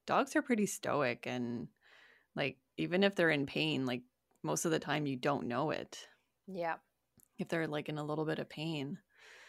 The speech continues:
Speaker 2: And some of them, like, there's all different ty-, types of behaviors too. Some of them will, like, go and lay in places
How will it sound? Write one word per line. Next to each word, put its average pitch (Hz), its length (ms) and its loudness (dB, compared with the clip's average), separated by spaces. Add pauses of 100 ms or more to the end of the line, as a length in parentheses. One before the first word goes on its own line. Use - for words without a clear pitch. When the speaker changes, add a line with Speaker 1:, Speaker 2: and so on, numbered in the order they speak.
(420)
Speaker 2:
And 175 380 -6 (160)
some 233 300 -2
of 269 80 -4
them, 311 180 -6
like, 254 180 -2
there's 262 160 -4
all 339 140 0
different 240 380 -8
ty-, - 200 -4 (100)
types 175 280 -6
of 165 80 -8
behaviors 165 400 -6
too. 190 140 -8
Some 185 240 -6
of 196 80 -6
them 208 120 -6
will, 202 100 -6
like, 170 280 -6
go 165 260 2
and 165 320 -4
lay 165 240 -4
in 160 120 -8
places 160 760 -10